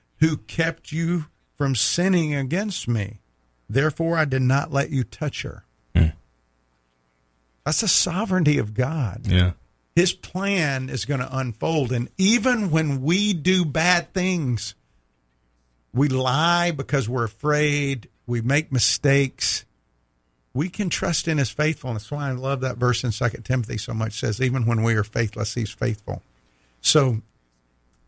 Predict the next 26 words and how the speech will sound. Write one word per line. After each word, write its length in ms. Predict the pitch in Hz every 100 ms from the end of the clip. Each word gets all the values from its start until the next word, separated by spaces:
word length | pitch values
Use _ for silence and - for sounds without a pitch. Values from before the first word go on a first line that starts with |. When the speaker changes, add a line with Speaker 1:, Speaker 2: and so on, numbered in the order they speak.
| _ _
Speaker 1:
we 120 | 123 123
need 240 | 139 175
to 80 | 170
remember 420 | 151 143 147 120
he 160 | 113 123
died 560 | 104 110 123 147 156
to 160 | - 147
mold 380 | 135 127 120 104
us 120 | -
for 220 | - 107
his 220 | 104 98
use. 380 | 104 98 - - _ _ _ _ -
And 200 | 131 123
we're 200 | 143 185
engaged 640 | 190 127 143 147 143 -
in 120 | 147 120
a 40 |
mission 580 | 107 104 139 - 160 147
that's 200 | 117 -
gonna 220 | 123 104
last 380 | 107 117 113 -
the 60 |
rest 320 | 104 110 - 113
of 100 | 110
our 120 | 110
lives. 600 | 104 104 107 110 -